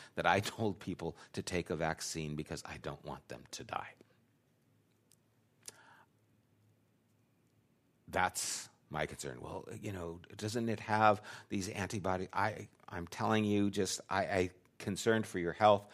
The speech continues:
And if you are over the age of sixty-five, I believe that there are so many things that we've done wrong in how we've addressed the, the virus.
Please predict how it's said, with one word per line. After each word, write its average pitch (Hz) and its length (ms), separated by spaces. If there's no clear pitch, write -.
And 95 260
if 82 140
you 104 140
are 98 180
over 104 340
the 90 140
age 92 200
of 90 60
sixty-five, 87 760
I 110 200
believe 92 440
that 87 220
there 92 140
are 87 60
so 123 200
many 110 180
things 98 340
that 101 180
we've 87 300
done 87 320
wrong 95 560
in 87 200
how 87 280
we've 90 220
addressed 92 420
the, 92 220
the 95 320
virus. 90 600